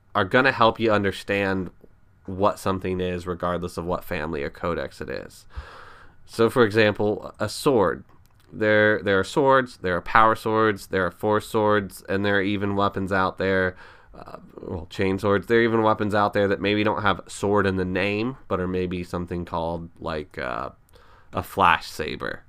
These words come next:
or something to that effect. These are all weapons that are, are based off of the archetype of the sword, and as such will all have the parry ability. Um,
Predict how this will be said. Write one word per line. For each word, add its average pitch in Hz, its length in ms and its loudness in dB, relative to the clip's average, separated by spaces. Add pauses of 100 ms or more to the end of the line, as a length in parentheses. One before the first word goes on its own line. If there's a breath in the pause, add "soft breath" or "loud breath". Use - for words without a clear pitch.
or - 80 -10
something 85 400 -6
to 85 80 -14
that 73 160 -4
effect. - 420 -10 (360 loud breath)
These 143 220 4
are 156 80 6
all 139 360 10
weapons 120 640 4
that 107 300 4
are, 98 340 4
are 92 140 0
based 117 400 2
off 104 240 4
of 95 160 -2
the 92 100 0
archetype 90 500 -2
of 73 60 -8
the 78 60 -12
sword, 104 400 0 (380 loud breath)
and 107 160 2
as 101 180 4
such - 440 -2
will 101 220 -2
all 92 240 4
have 92 220 -2
the 90 80 -6
parry 92 480 0
ability. 69 580 -6 (460 soft breath)
Um, 87 400 -4